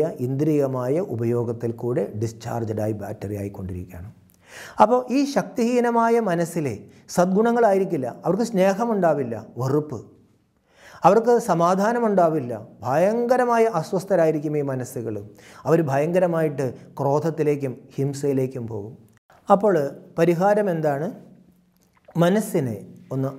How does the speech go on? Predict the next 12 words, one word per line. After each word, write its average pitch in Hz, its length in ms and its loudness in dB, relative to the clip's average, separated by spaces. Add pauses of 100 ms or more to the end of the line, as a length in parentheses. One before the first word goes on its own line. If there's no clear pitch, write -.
(140)
ആത്മാവിലേക്ക് 139 960 -2 (460)
തിരിക്കാനായിട്ട് 110 840 -6
നമ്മളൊന്ന് 101 380 -6 (280)
ശ്രമിക്കണം. 92 520 -12 (1400)
നോക്കൂ, 180 220 4 (160)
ഈശ്വരനാകുന്ന 190 760 2
അച്ഛൻ 127 260 -10 (580)
നൂറ് 180 300 4
രൂപയുമായിട്ടാണ് 127 880 -2 (340)
ആത്മാവിനെ 120 560 -4 (160)
കർമ്മക്ഷേത്രത്തിലേക്ക് 110 1040 -6 (180)
അയച്ചത്. 92 460 -10